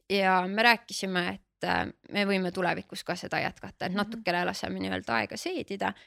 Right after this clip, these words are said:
Speaker 1: et ta tegelikult ei keskendunud ainult mitte ühele sellele probleemile, vaid üleüldse kõigele usas olekule, et me rääkisime kõik asjad läbi ja ta andis mulle nagu nõu edaspidiseks.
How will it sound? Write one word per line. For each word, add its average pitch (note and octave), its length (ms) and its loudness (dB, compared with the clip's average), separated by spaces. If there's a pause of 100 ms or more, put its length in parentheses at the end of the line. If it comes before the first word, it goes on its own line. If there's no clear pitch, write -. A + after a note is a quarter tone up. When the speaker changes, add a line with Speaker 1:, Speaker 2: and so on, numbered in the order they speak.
Speaker 1:
et F#3+ 180 -4
ta G#3 160 4
tegelikult A#3 520 -2
ei F#3 100 -4
keskendunud F3+ 600 -4
ainult A#3 340 0
mitte - 260 -10
ühele A#3 260 -2
sellele F#3 360 -2
probleemile, F#3+ 680 -4
vaid G3 200 -2
üleüldse C#4 440 -2
kõigele G3+ 400 -2
usas A3 400 -2
olekule, G#3 400 -2
et G#3 80 -4
me B3 80 -4
rääkisime B3 300 -6
kõik C4 240 -4
asjad - 240 -4
läbi F#3 240 -4
ja - 100 -4
ta - 80 -4
andis A3 300 -6
mulle - 200 -2
nagu G#3 280 -4
nõu A#3+ 260 -2
edaspidiseks. - 880 -10